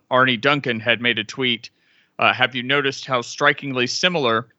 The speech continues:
both the mindsets and actions are between the suicide bombers at Kabul's airport and the anti-mask and anti-vax people here? They both blow themselves up,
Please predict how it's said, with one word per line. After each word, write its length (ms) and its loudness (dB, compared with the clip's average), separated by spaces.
both 220 2
the 100 -2
mindsets 640 0
and 120 -8
actions 500 -2
are 180 2
between 460 -2
the 100 -2
suicide 720 2
bombers 480 2
at 160 0
Kabul's 500 -2
airport 640 0
and 160 2
the 160 0
anti-mask 1000 2
and 300 -4
anti-vax 840 0
people 380 -6
here? 400 0
They 100 6
both 380 2
blow 260 4
themselves 560 0
up, 280 2